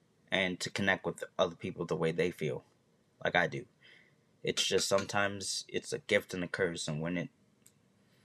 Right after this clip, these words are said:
by being a curse, it just takes away a lot of things that you can't get back. So,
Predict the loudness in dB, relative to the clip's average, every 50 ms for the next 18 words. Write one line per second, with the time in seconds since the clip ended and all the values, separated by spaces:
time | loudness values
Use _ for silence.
0 | _ _ _ _ _ _ _ _ _ 2 4 6 6 6 4 2 2 -2 -6 -10
1 | -18 _ _ _ _ _ _ _ _ _ _ _ _ _ _ _ _ _ _ _
2 | _ _ _ _ _ -2 -2 -2 -2 -2 4 8 8 8 8 6 4 0 -2 -4
3 | -6 _ -20 -20 -20 _ _ -4 -4 -2 2 0 0 2 0 0 2 2 2 2
4 | 2 0 0 0 0 0 0 -2 -2 -4 -4 -4 -4 -6 -10 -12 -14 -14 _ _
5 | _ _ _ _ _ _ _ _ _ _ _ _ _ _ _ -4 -4 -2 -2 0
6 | 0 -2 -2 0 -2 0 4 6 8 8 6 4 0 _ _ _ _ _ _ _
7 | _ _ _ _ _ _ _ _ _ _ _ _ _ _ _ -10 -6 -4 -4 -2
8 | -4